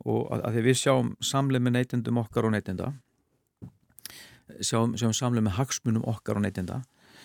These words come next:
að, um, já, og svo hérna, og svo, svo, svo var hann ekki eitthvað að tala um byggingastjóra. Mín reynsla, nú, <clears throat> nú er ég sjálfur lí-, líka, hérna, te-, hef tekið að mér að starfa sem byggingastjóri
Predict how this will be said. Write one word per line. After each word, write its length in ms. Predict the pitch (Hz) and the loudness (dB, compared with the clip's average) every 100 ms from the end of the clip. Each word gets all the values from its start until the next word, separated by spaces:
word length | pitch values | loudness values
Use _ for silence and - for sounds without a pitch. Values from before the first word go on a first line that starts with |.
| - - - - _ - | -20 -20 -20 -20 _ 6
að, 320 | 113 110 117 - _ | 8 8 6 -2 _
um, 480 | 123 120 117 127 131 - - - | -2 0 2 0 -2 -4 -6 2
já, 160 | 139 | 4
og 220 | 113 101 107 | 4 2 2
svo 160 | 127 | 4
hérna, 400 | 123 127 131 127 123 120 101 - _ _ - | 4 4 4 4 6 2 -4 -16 _ _ -4
og 80 | 113 | 0
svo, 180 | 110 123 - | 4 2 2
svo, 160 | 131 - - | -2 -4 -2
svo 260 | 123 123 117 | 2 4 4
var 100 | 123 | 4
hann 80 | 120 | 4
ekki 100 | 117 | 2
eitthvað 140 | 117 | 0
að 60 | 127 | 2
tala 60 | |
um 100 | 120 - | 2 2
byggingastjóra. 680 | 165 190 175 - 165 147 - - _ _ - - - - - - - _ | 2 2 2 2 2 2 0 -8 _ _ -20 -20 -20 -20 -20 -20 -20 _
Mín 360 | 117 120 175 160 | 4 6 6 4
reynsla, 520 | 165 190 - 110 113 | 4 4 2 2 4
nú, 240 | 143 151 - - - _ _ - | 4 0 -2 -10 -20 _ _ -6
<clears throat> 300 | 165 120 110 | -2 0 4
nú 160 | 131 139 | 6 8
er 60 | |
ég 160 | 139 139 | 8 6
sjálfur 400 | 160 151 143 - - - 123 - - - | 4 4 2 -2 -8 -12 -12 -14 -18 -8
lí-, 240 | - 127 - | 0 0 2
líka, 460 | 139 143 139 123 - | 0 4 6 6 2
hérna, 280 | 113 123 123 | -2 0 0
te-, 160 | - - | 0 2
hef 260 | 123 127 | 4 4
tekið 260 | - 131 135 | 4 4 6
að 80 | 127 | 6
mér 140 | 127 | 4
að 60 | 120 | 4
starfa 180 | 127 127 | 2 2
sem 140 | 123 | 2
byggingastjóri 800 | - 147 147 131 113 110 98 131 | 0 0 0 0 2 2 4 0